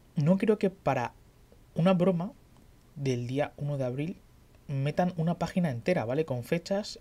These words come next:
y con todo. Entonces, se supone que vuelven los Black Steel. Son los Black Steel, creo que los segundos que hubo en el Gears of War cuatro, los luminosos, ¿vale?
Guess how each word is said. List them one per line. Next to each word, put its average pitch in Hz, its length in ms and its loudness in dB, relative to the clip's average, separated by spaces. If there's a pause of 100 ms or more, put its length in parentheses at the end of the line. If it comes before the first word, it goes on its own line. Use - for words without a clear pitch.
y 143 80 -10
con 123 220 -4
todo. 151 320 0 (640)
Entonces, 139 520 -2
se - 120 -6
supone 190 320 2
que 233 80 -10
vuelven 196 240 2
los 165 100 0
Black 156 240 -2
Steel. 117 300 -6
Son 160 140 -2
los 170 120 -2
Black 170 220 -4
Steel, 165 200 -4
creo 160 200 -4
que 151 140 -2
los 127 360 -6
segundos 160 480 -2
que - 100 -10
hubo 156 80 -2
en 151 60 -4
el 139 100 -4
Gears 139 200 -2
of 131 80 -4
War 123 140 -4
cuatro, 160 300 -2
los 123 80 -4
luminosos, 127 540 -6
¿vale? 147 260 -4